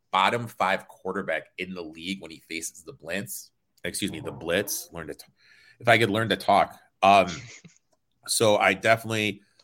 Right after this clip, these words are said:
love that. Let's put in the Bears, no, excuse me, the Lions defense. I have my trusty FanDuel app up right now as I'm putting it in. So that's thirty-five hundred. So now what we're gonna do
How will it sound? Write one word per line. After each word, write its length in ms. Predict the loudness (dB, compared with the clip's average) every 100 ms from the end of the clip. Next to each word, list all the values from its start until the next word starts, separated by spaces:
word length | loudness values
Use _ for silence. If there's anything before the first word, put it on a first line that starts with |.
| _ _ -8
love 400 | 2 4 4 2
that. 420 | 2 4 2 0
Let's 220 | -4 -4
put 500 | -6 -8 -2 0 -2 -6 -2
in 400 | 0 0 -2 -8
the 400 | -12 -8 -6 -8 -10 -20 _ -4
Bears, 640 | 0 2 0 -2 -6 -12 -16 _
no, 80 | -6
excuse 260 | -6 -6 -8
me, 100 | -8
the 120 | -10
Lions 500 | -6 -4 -4 -6 -10
defense. 680 | -12 -10 -8 -8 -8 -12 _ _ _ _ _ -4
I 80 |
have 120 | -4 -2
my 100 | -6
trusty 500 | -2 0 0 -6 -12
FanDuel 540 | -6 -6 -4 -2 -4 -6 -2
app 300 | -2 -2 -6 -8
up 200 | -8 -6
right 220 | -8 -6
now 220 | -6 -6 -8
as 100 | -10
I'm 80 |
putting 300 | -12 -8 -8
it 120 | -10 -10
in. 320 | -6 -6 -6 -14 _ _
So 160 | -2
that's 200 | 0 -2 -10 -6
thirty-five 680 | -4 -4 -4 0 2 0
hundred. 540 | -6 -12 -10 -10 -16 -18 _ _ _ _ _ -14
So 160 | -8
now 220 | 2 4 6
what 120 | 4
we're 140 | 2
gonna 160 | 0 -2
do 380 | 0 -2 -2